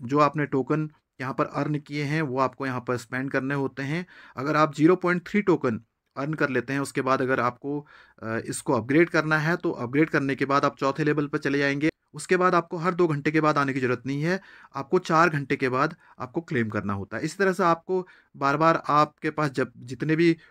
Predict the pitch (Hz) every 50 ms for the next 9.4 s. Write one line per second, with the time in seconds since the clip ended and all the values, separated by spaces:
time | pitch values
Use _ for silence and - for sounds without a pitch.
0 | _ _ - 139 131 - 151 156 147 143 143 - 143 135 - 131 131 139 147 143
1 | - 135 135 135 135 156 180 202 202 - - _ _ _ - 151 151 - 156 160
2 | 165 160 - 131 135 143 - 139 - - - - - - - 120 110 113 117 147
3 | 175 - - 127 110 110 107 98 90 90 90 90 85 87 85 85 - _ _ _
4 | _ _ - 190 175 180 147 113 117 _ _ - _ - 151 160 175 180 - 202
5 | 202 180 131 120 147 180 214 214 - - 151 127 123 127 147 165 170 165 - _
6 | 175 170 170 165 160 175 185 190 190 _ _ _ _ _ _ _ - 156 - -
7 | 202 175 160 151 170 175 175 - 180 165 160 170 165 - 170 170 170 180 180 175
8 | - 139 139 135 160 170 147 151 160 165 165 - - - _ _ _ _ - 135
9 | 139 143 143 160 165 165 156 -